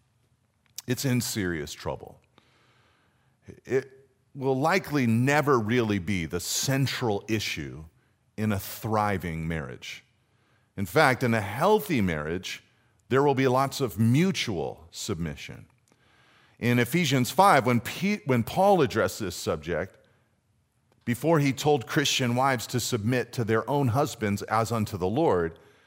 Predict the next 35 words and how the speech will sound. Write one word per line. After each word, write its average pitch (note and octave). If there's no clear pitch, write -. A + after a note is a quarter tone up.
he C3
said F3
to F3+
the C#3
believers B2
that B2
they C3
should A#2
submit C3+
to A#2
one C3+
another A#2
out A2+
of F2
reverence G2
for -
Christ. -
Submit, C#3+
submit C#3+
to A#2
one D3
another B2+
out G2+
of F2
reverence E2+
for -
Christ. -
Just E3+
like C#3+
when B2
you A2
approach B2
a F#2+
single C3
lane A2